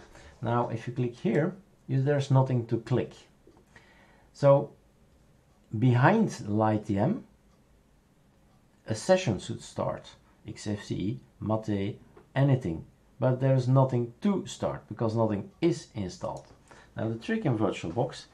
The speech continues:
is to press the right control,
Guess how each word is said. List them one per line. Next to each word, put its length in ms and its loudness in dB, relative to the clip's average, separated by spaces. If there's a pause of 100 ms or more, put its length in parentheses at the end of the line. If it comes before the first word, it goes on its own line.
(200)
is 240 -2
to 140 -2
press 460 -4
the 300 0
right 680 -2
control, 760 -2